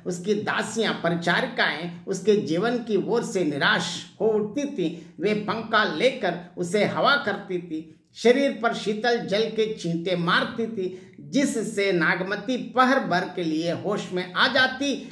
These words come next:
और मुख से कहने लगती कि "मेरे प्राण जाना चाहते हैं, अब कौन आकर इनकी रक्षा करेगा? कौन मुझे अपने प्रीतम की मधुर वाणी सुनाएगा?"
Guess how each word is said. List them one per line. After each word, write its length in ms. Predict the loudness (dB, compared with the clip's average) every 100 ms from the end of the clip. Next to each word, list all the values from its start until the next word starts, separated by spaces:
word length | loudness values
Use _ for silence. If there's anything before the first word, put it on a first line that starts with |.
| -4
और 200 | 0 2
मुख 240 | 4 2 2
से 200 | 4 4
कहने 460 | 4 0 2 2
लगती 340 | 0 -2 -4 -6
कि 480 | -4 -6 -6 -8 -2
"मेरे 300 | 2 4 4
प्राण 440 | 2 0 2 0
जाना 340 | -2 -2 -4 -8
चाहते 420 | -6 -8 0 4
हैं, 640 | 4 4 0 -4 -14 -10 -2
अब 480 | 2 2 -2 -8 -14 -2
कौन 480 | 2 4 2 -2 -4
आकर 560 | -4 0 0 0 -4 -4
इनकी 280 | -4 -4 -10
रक्षा 380 | -12 -16 -18
करेगा? 560 | -18 -20 -20 -20 -20 -20 -20 _ _ _ _ _ 2
कौन 420 | 4 4 2 -4 -2
मुझे 400 | 0 2 2 0
अपने 520 | -6 -4 -2 -4 -8 -6
प्रीतम 420 | -2 0 0 0
की 440 | 0 -2 -2 -4 -10
मधुर 460 | -8 0 2 2 2
वाणी 640 | 0 -2 -2 -2 -2 -6 -18
सुनाएगा?" 800 | -8 -6 -6 -8 -12 -16 -18